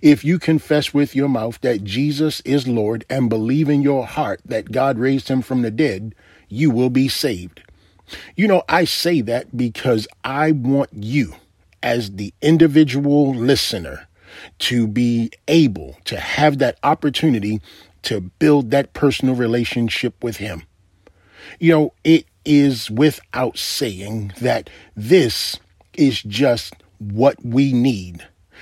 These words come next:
But Jesus also gives us another instruction. That other instruction is called baptism. You know, baptism is rebirth.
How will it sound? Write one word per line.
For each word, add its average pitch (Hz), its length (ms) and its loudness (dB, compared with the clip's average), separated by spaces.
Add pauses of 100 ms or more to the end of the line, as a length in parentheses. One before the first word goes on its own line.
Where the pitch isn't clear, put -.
(160)
But 127 300 2 (380)
Jesus 143 560 -2
also 139 380 -2
gives 120 380 -2
us - 400 -4 (200)
another 143 540 2
instruction. 101 800 -8 (1000)
That 135 300 2 (100)
other 139 280 2
instruction 120 920 -4
is 120 220 -4
called 117 420 -6
baptism. 76 720 -10 (920)
You 151 120 8
know, 156 260 2 (1300)
baptism 117 840 -4 (280)
is 127 380 0 (140)
rebirth. 117 720 -2